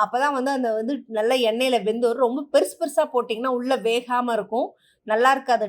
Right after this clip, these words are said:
டேஸ்ட். அதனால குட்டி குட்டியா நுணுக்கி விட்டு போட்டிங்கன்னா நல்லாவே இருக்கும். உங்க கடாய்க்கு எந்த அளவுக்கு பிடிக்குமோ அந்த அளவுக்கு மட்டும் போடுங்க. ஏன்னா இது கொஞ்சம் பொரிஞ்சோன்னா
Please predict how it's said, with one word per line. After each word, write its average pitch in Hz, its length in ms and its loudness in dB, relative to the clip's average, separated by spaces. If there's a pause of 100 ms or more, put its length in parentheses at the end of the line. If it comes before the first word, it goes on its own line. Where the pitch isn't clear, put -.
டேஸ்ட். 226 320 -4 (1080)
அதனால 294 200 4 (100)
குட்டி 349 180 2
குட்டியா 320 280 4 (100)
நுணுக்கி 277 300 -6
விட்டு 254 240 -4
போட்டிங்கன்னா 247 480 -2
நல்லாவே 220 420 2
இருக்கும். 208 320 -4 (1800)
உங்க 226 140 0 (100)
கடாய்க்கு 285 440 2
எந்த 247 220 -2
அளவுக்கு 285 300 -4
பிடிக்குமோ 240 420 -4 (120)
அந்த 233 240 -2
அளவுக்கு 277 280 2
மட்டும் 240 220 -8
போடுங்க. 240 320 -4
ஏன்னா 254 160 -4
இது 220 160 -8
கொஞ்சம் - 260 -8
பொரிஞ்சோன்னா 320 360 2